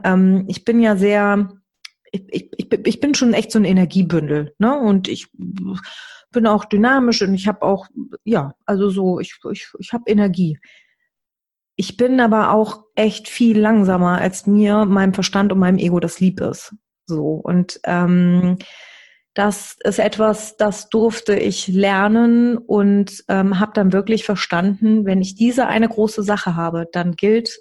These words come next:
meiner Zeit, meinem Fokus, meiner Energie, gilt dieser einen Sache. Und dann mache ich vier Wochen vorher, nehme ich mir nichts anderes vor.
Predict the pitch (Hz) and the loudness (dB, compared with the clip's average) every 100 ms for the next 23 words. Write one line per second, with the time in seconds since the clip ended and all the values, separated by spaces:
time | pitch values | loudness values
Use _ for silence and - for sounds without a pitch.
0 | - 190 185 180 180 180 - - - 202 | -6 0 0 0 0 -2 -6 -10 -4 -2
1 | 226 226 190 185 - 208 202 214 190 180 | -2 -2 -2 -2 -2 -4 -4 -4 -2 0
2 | 175 180 165 196 190 196 190 185 180 170 | 0 0 0 -4 0 -2 -2 -4 -4 -2
3 | 165 180 170 - 156 - _ _ _ _ | -2 -2 -4 -6 -8 -12 _ _ _ _
4 | _ _ _ _ _ _ - 185 180 185 | _ _ _ _ _ _ -2 0 2 2
5 | 190 202 208 - - - - 202 190 190 | 2 0 -2 -4 -16 -10 -4 -2 -2 -4
6 | 190 - 190 180 190 190 190 190 190 190 | -4 0 0 2 2 0 0 2 2 -2
7 | - 175 180 180 - - 180 151 143 | -6 -2 -2 -2 -8 -4 -2 -2 -6